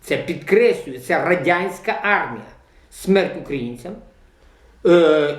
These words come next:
і взагалі українською мовою тоді було просто небезпечно розмовляти, тому що за те можна було отримати кулю. Е, портрети Шевченка зривалися, топтались ногами.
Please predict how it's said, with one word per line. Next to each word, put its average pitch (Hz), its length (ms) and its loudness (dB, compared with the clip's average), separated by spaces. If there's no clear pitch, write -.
і 196 240 4
взагалі 175 380 2
українською 190 600 0
мовою 185 320 6
тоді - 180 -10
було 170 180 0
просто 165 680 2
небезпечно 156 600 -4
розмовляти, 147 540 0
тому 147 160 -2
що 139 120 -4
за 139 100 0
те 147 160 -2
можна 135 240 0
було 135 200 2
отримати 135 460 0
кулю. 120 340 0
Е, 143 140 6
портрети 254 560 4
Шевченка 190 540 2
зривалися, 196 800 2
топтались 185 680 0
ногами. 190 480 2